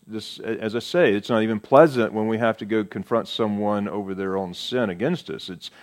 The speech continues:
not pleasant when we have to take two or three more. It's certainly not pleasant when it has to be escalated to the place of formal official discipline. But to,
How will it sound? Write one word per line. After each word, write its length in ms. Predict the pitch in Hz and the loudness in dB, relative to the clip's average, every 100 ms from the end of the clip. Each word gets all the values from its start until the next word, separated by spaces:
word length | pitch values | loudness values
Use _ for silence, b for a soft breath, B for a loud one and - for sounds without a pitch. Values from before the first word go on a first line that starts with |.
| b | b
not 220 | 110 101 - | -2 -2 6
pleasant 480 | 120 160 151 120 | 10 10 8 2
when 180 | 98 110 | 0 -2
we 80 | 107 | 0
have 160 | 107 104 | -2 -2
to 80 | |
take 300 | 95 117 98 | -4 -2 -2
two 180 | - 113 | -6 -6
or 80 | 104 | -6
three 260 | - 98 90 | -6 -8 -6
more. 300 | 101 139 85 | -2 -2 -2
It's 100 | - | -6
certainly 420 | - 156 131 92 | 0 0 0 -2
not 240 | 90 - | -4 -4
pleasant 400 | - 101 98 95 | -2 0 0 -6
when 220 | 92 98 | -8 -8
it 80 | 95 | -6
has 200 | 110 107 | -4 -6
to 60 | - | -6
be 120 | 82 | -8
escalated 760 | 87 117 - 101 92 90 85 - | -4 -4 -4 -8 -6 -6 -8 -12
to 80 | |
the 80 | 90 | -14
place 300 | - 98 92 | -10 -8 -8
of 100 | 78 | -12
formal 460 | - 117 120 110 90 | -12 -6 -4 -2 -6
official 480 | - - 113 - 80 | -8 -10 -10 -10 -10
discipline. 680 | 110 170 - - 78 67 _ _ _ _ _ _ _ _ _ _ _ _ _ _ _ _ _ _ _ _ _ _ _ _ _ _ _ _ _ | -6 -6 -8 -12 -16 -18 _ _ _ _ _ _ _ _ _ _ _ _ _ _ _ _ _ _ _ _ _ _ _ _ _ _ _ _ _
But 120 | 160 | 4
to, 280 | 180 151 147 | 6 4 -2